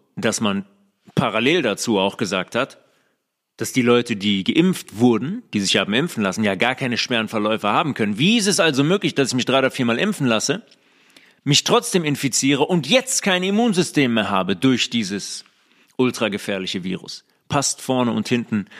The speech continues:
nicht zusammen, aber Karl Lauterbach wäre nicht Karl Lauterbach, wenn er das Ganze nicht noch steigern könnte.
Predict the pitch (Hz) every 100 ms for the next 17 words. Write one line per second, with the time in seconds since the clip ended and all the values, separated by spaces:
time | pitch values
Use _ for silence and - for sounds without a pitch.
0 | - - - 120 - 117 104 131 110 110
1 | 110 - - - 131 123 131 131 127 110
2 | 110 123 127 123 - - 117 120 123 113
3 | 87 87 - - - - - 110 120 110
4 | 110 131 127 - 120 107 110 104 - _
5 | _ - - - 156 180 147 107 - 90
6 | 82